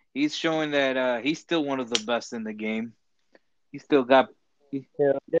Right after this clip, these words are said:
Speaker 1: he still got a co-, he still got a few good, uh, prime years left.
Speaker 2: Yeah, yeah. Definitely. Staying healthy. Staying healthy. Yeah, he's been, yeah, when he's been on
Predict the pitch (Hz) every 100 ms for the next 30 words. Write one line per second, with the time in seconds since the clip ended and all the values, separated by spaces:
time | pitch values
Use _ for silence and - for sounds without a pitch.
0 | - 143 170 156 151 139 135 143 123 151
1 | 151 156 147 139 127 143 139 139 131 127
2 | 120 - 131 131 123 120 110 110 113 117
3 | - _ _ _ _ _ _ _ _ _
4 | _ _ _ _ _ _ _ _ - _
5 | _ _ _ _ _ - _ _ _ _
6 | _ _ _ 50 - 98 - 127 127 120
7 | 135 156 139 127 139 - _ _ _ _
8 | - _ _ _ - - 165 - - 415
9 | _ _ _ _ - 339 - - - 190
10 | 196 180 - _ - - 214 202 190 202
11 | 190 175 185 190 180 214 233 190 180 160
12 | - - 190 - _ _ _ _ - 165
13 | 151 147 151 160 185 175 156